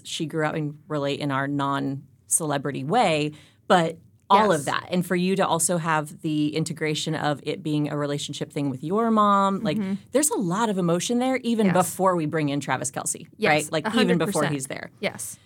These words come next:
Speaker 1: So, okay, so before we get back into the Travis, uh, I almost said Travis Swift. Um, <laughs> not yet.
Speaker 2: Almost.
Speaker 1: Maybe soon. <laughs> Um, tell me about, briefly, uh, just 'cause I wanna make sure we get this part out there too, is tell me a little bit about your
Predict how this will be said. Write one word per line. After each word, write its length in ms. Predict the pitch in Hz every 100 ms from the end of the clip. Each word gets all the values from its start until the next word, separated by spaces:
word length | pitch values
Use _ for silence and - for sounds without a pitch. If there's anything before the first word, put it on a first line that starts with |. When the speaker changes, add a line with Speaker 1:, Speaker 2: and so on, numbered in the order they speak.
| _
Speaker 1:
So, 260 | - 240 226
okay, 320 | 254 190 -
so 180 | - 233
before 300 | 196 233 302
we 80 | 349
get 120 | 262
back 180 | 247 233
into 160 | 214 180
the 80 | 175
Travis, 500 | 196 165 165 - -
uh, 180 | - 160 - - _
I 40 | 160
almost 200 | 156 151
said 120 | 139
Travis 320 | - 143 139
Swift. 300 | - - - - _ -
Um, 200 | 339 311 -
<laughs> 80 | -
not 220 | 208 240
yet. 240 | 247 196 -
Speaker 2:
Almost. 260 | 226 - 196
Speaker 1:
Maybe 100 | 247
soon. 260 | - 160 123
<laughs> 40 | - 381 415 359 - 330 - 285
Um, 320 | 226 233 220 196 - 208
tell 260 | - 302
me 200 | 403 302
about, 500 | 277 214 180 175 170
briefly, 480 | 175 170 156 147 147 -
uh, 300 | 160 147 151
just 240 | 202 202
'cause 100 | 214
I 60 | 190
wanna 140 | 175
make 140 | 170
sure 320 | 170 175 156 156
we 160 | 156
get 260 | - 160 151
this 160 | 160
part 320 | - 151 151 -
out 160 | 147 147
there 100 | 143
too, 360 | - 185 156 147 - _
is 180 | 185 -
tell 160 | -
me 100 | 370
a 60 | 427
little 80 | 269
bit 60 | 226
about 240 | 185 - -
your 540 | 175 160 160 156